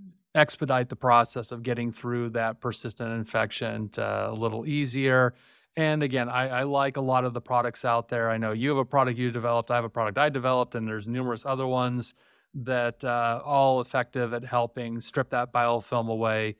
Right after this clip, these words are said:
And again, it's just a nice addition to your plan if you've been dealing with chronic infection. Again, j-,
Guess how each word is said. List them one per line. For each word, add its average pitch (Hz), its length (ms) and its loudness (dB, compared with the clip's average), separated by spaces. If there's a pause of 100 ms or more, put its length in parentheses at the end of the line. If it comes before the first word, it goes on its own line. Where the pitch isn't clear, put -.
(460)
And 117 340 -2
again, 120 220 -2
it's 113 100 -6
just 175 160 0
a 127 80 2
nice 123 440 2
addition 117 680 -4
to 120 140 -8
your 113 380 -2
plan 110 560 -2
if 160 240 2
you've 131 140 0
been 123 140 2
dealing 117 260 -2
with 110 140 -4
chronic 110 280 0
infection. 110 480 -2
Again, 110 280 -2
j-, 156 180 -8